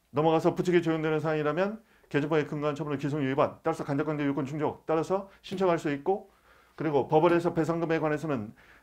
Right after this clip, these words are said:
이행만 했다면 판-, 판례에 따르면 더 이상 출시만 안 된다. 사안은 더 이상 주장하지 못하는 건 기판력의 효력이다. 불가정 불가반.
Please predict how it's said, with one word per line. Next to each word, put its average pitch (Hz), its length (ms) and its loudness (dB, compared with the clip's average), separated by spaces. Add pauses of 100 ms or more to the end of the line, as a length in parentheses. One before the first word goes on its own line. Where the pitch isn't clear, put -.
이행만 165 360 6
했다면 175 460 -4
판-, 202 360 -4
판례에 185 240 2
따르면 180 380 -4 (240)
더 147 100 4
이상 156 200 2
출시만 156 280 0
안 139 100 2
된다. 127 340 -4 (340)
사안은 190 300 2
더 165 120 4
이상 160 160 2
주장하지 156 380 0
못하는 151 280 -2
건 151 120 -2
기판력의 143 440 -2
효력이다. 143 420 0 (120)
불가정 143 340 -2
불가반. 135 440 0